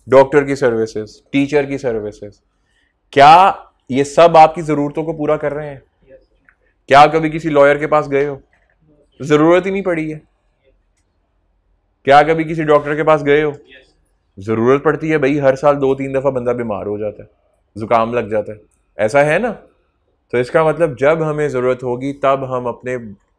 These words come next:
Speaker 1: उसके बंदे को अप्रोच करेंगे, और जब हमें ज़रूरत नहीं होगी तब हम बंदे को अप्रोच नहीं करेंगे। कोई एतराज़ यहाँ तक?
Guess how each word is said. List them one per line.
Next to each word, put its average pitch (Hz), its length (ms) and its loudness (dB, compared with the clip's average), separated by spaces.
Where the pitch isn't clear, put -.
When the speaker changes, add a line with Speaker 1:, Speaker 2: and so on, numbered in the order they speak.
Speaker 1:
उसके 120 240 -6
बंदे 113 260 -4
को 147 160 -6
अप्रोच 107 400 -6
करेंगे, 90 400 -20
और 104 100 -6
जब 127 200 2
हमें 135 160 -4
ज़रूरत 127 280 -4
नहीं 135 120 -12
होगी 127 160 -8
तब 127 180 -4
हम 127 120 -8
बंदे 120 200 -8
को 120 120 -8
अप्रोच 131 360 -10
नहीं 90 280 -14
करेंगे। - 440 -20
कोई 120 200 -2
एतराज़ 135 420 0
यहाँ 139 160 -8
तक? 131 180 -14